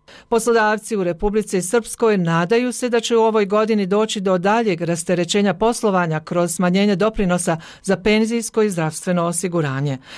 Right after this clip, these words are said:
Sindikati i fondovi u ovom entitetu su protiv toga jer smatraju da bi došlo do umanjenja penzija, a i adekvatne zdravstvene zaštite.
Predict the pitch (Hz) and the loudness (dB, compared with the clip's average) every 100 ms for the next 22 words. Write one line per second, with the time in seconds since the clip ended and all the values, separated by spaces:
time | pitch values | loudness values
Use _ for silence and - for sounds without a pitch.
0 | - - - 214 202 185 196 175 170 175 | -14 -12 -2 0 0 0 0 0 0 -4
1 | 156 156 208 214 220 190 175 196 208 180 | -4 -2 0 2 2 0 0 0 0 0
2 | 185 185 190 190 214 220 208 185 165 220 | 0 -2 0 0 0 0 -4 -4 -4 0
3 | 226 208 165 233 226 202 165 - - 196 | 0 -2 -4 0 0 0 -4 -8 -6 -2
4 | 190 202 180 180 233 247 226 220 220 220 | 0 2 2 2 0 0 2 2 2 2
5 | 220 226 208 208 202 196 185 170 160 208 | 2 0 2 2 2 2 0 -2 0 2
6 | 226 233 247 220 208 - 214 214 220 - | 2 2 2 0 0 -2 0 0 -2 -4
7 | 196 165 165 202 208 208 185 185 - - | -2 -2 -2 -2 0 0 -2 -4 -12 -4
8 | 180 175 165 190 185 180 135 123 - - | -2 0 -2 0 0 -2 -4 -6 -8 -10
9 | 156 | -8